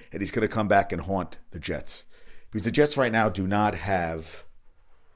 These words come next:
they, they do. I'm gonna use that word again. They have a dearth of offensive linemen right now. And you need a line because you need a quarterback. To, you need to protect, protect that damn quarterback.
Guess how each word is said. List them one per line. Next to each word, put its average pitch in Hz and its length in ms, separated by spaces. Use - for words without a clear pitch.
they, 110 400
they 101 160
do. - 340
I'm - 320
gonna 117 140
use 135 180
that 110 100
word 117 160
again. 104 400
They 110 140
have 101 240
a 87 120
dearth 120 680
of 92 300
offensive 101 420
linemen 110 340
right 82 180
now. 67 200
And 131 100
you 170 60
need 180 80
a 170 40
line 190 280
because 143 260
you 135 60
need 151 140
a 139 40
quarterback. 135 640
To, 120 100
you 127 120
need 143 120
to 143 60
protect, 139 420
protect - 280
that 143 120
damn 143 160
quarterback. 165 540